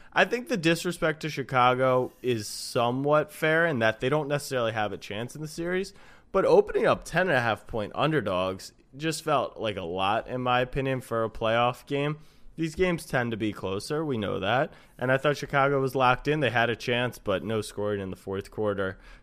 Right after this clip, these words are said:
Um, so that covers all of the Eastern Conference. After the break, we're gonna talk about the West. Is there any other comments you have on the East? Abe, right now, would you say one through four, you're confident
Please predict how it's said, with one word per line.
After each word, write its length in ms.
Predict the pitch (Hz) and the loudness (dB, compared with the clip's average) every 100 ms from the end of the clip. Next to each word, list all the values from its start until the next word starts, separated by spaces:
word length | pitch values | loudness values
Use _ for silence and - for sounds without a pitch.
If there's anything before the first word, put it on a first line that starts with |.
| - | -6
Um, 400 | 107 104 101 98 | -2 0 0 -4
so 160 | - 117 | -2 0
that 160 | 131 | 0
covers 500 | - 139 127 120 113 | 2 2 2 -2 -4
all 500 | - 107 107 107 107 | -6 0 2 2 0
of 360 | 69 101 104 95 | 0 -2 -2 -6
the 80 | 104 71 110 | -10 -8 -8
Eastern 500 | 107 - 98 95 98 | -8 -10 -8 -8 -10
Conference. 720 | - 98 107 - 131 139 - - - | -6 -6 -6 -4 -4 -4 -8 -20 -10
After 300 | - 143 156 | 4 4 6
the 60 | 175 | 2
break, 200 | 160 139 | 2 2
we're 140 | 139 | -2
gonna 140 | 135 127 | -2 0
talk 200 | 143 131 | 2 2
about 220 | 123 117 | 2 0
the 40 | |
West. 280 | 110 131 - | 0 0 0
Is 80 | 101 | -4
there 120 | 104 | -4
any 220 | 117 147 165 | -2 0 2
other 160 | 165 | 0
comments 540 | - - 127 123 110 107 | -2 0 0 -2 -6 -8
you 80 | |
have 400 | 107 101 101 98 - - - - - | -4 -2 0 -2 -8 -20 -20 -12 0
on 200 | 131 123 | 2 2
the 120 | - 131 | 0 -2
East? 220 | 120 - | -2 2
Abe, 320 | 135 117 104 123 | 4 4 -2 2
right 260 | 139 147 | 2 4
now, 340 | 120 123 127 104 | 2 2 4 2
would 240 | 98 107 | 0 -2
you 140 | 110 | -6
say 320 | 104 110 107 127 | -2 0 2 2
one 320 | 107 110 113 | 0 0 -2
through 200 | 113 113 | -4 -4
four, 420 | - 110 117 139 | -2 -2 0 0
you're 180 | 120 98 | -2 -4
confident 640 | 104 98 101 120 120 131 | -2 -2 -4 -2 0 -2